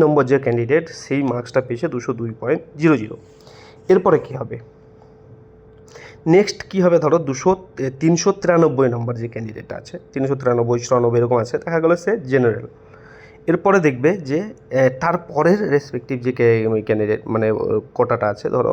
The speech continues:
ওবিসি বি, এখন দেখবে ওবিসি বি যেটা আছে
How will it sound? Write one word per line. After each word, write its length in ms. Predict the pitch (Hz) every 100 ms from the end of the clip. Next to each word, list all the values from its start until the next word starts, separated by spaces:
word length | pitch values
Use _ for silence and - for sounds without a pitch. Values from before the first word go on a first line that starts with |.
| -
ওবিসি 400 | 127 120 123 160
বি, 220 | 135 156 123 - - - - - -
এখন 140 | - 185 156
দেখবে 180 | 131 - 147
ওবিসি 300 | 147 143 143 131
বি 120 | 143 190 180
যেটা 280 | 147 - 110
আছে 220 | 107 -